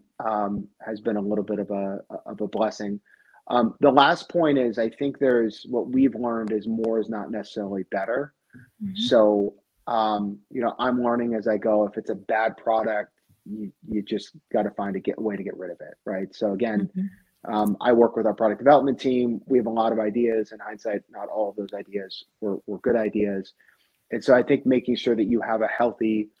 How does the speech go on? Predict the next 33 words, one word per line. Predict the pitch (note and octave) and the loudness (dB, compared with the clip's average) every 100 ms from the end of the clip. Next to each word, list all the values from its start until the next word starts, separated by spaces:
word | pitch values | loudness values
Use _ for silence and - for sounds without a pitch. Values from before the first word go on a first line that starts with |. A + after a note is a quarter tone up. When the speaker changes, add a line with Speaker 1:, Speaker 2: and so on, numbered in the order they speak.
| _ _ _ | _ _ _
Speaker 1:
you | B2 | -2
know, | A2 | 2
you | A2 | 2
have | A#2+ | 2
enough | A#2 A2+ A#2 A#2 | 2 2 2 2
of | B2 A2+ | -2 -4
a | |
scope. | G2+ - A2+ A#2+ - _ _ _ - | -6 0 2 2 0 _ _ _ -12
Um, | B2 A2 G#2 | -4 -4 -4
so | G#2+ A#2 | -2 0
it | G#2+ | 0
looks | A2+ A2+ - | 0 -2 0
like | A2+ G#2 - | 0 0 -2
you | - A#2+ | -6 -2
have | A2 A2 | 0 0
enough | G#2+ G#2 | -2 -4
selection. | - A2+ G#2+ G#2 A#2 G#2+ G#2 G#2+ - | -6 -2 -2 -2 -6 -4 -4 -6 -8
If | B2 G#2 | -6 -4
you're | A2 | -2
going | G#2+ A2+ G#2+ | 0 0 -2
to | G#2+ | -2
new | A2 | -2
categories, | G#2+ A2 A2 G#2 G#2+ G#2 G2+ | -2 -2 -2 2 2 2 0
try | A2+ | -6
not | A2 G#2 | -8 -8
to | G2+ | -6
do | G#2+ | -6
it | |
with | - A2 | -6 -6
one | G#2 | -4
or | |
two | G2+ - A2 | -4 -4 -2
items, | G#2 G2+ G2 | -2 -2 -8